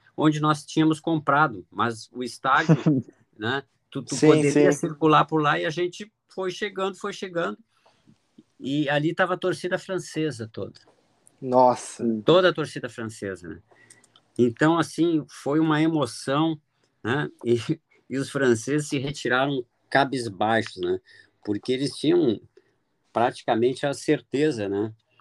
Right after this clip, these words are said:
Speaker 1: Que,
Speaker 2: Sim.
Speaker 1: que o atleta deles, que era franco favorito, né? Recordista mundial, iria ganhar.
Speaker 3: Sim.
Speaker 2: Com certeza.
Speaker 3: Eu,
Speaker 1: Mas foi,
Speaker 3: eu já
Speaker 1: é,
Speaker 3: falei
Speaker 1: isso aí foi uma emoção impressionante.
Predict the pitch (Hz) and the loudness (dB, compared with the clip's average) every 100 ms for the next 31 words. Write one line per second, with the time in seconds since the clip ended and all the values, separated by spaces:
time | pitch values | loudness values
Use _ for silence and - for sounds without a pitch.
0 | _ _ _ _ _ - 107 101 98 185 | _ _ _ _ _ -4 2 4 6 4
1 | 180 - 104 104 104 - 110 123 - 95 | 0 -2 0 2 0 0 2 2 2 0
2 | 92 123 139 - 92 87 87 - - - | 2 2 0 -2 0 0 -2 -6 -20 -4
3 | 113 110 - 110 101 110 107 160 - 98 | 0 0 0 -2 2 2 4 2 0 -2
4 | 92 87 90 - 92 101 - 110 107 98 | -2 -4 -8 -4 -4 -4 -4 0 0 0
5 | 101 123 - _ _ _ 143 120 131 156 | 0 -2 -4 _ _ _ -2 2 4 4
6 | 98 90 90 - _ _ _ _ _ _ | 6 4 4 -2 _ _ _ _ _ _
7 | - - 127 127 131 135 - 110 117 113 | -14 -6 -4 -4 -6 -10 -10 -8 -8 -10
8 | - - _ _ _ - 151 165 175 185 | -10 -10 _ _ _ 4 6 8 8 8
9 | 160 - 120 190 175 131 131 143 151 156 | 6 6 6 6 4 4 4 4 4 4
10 | 160 160 147 120 151 170 - 156 185 - | 6 4 2 0 0 0 2 2 2 0
11 | 170 180 180 143 117 117 - - | -2 -2 -6 -10 -8 -10 -10 -14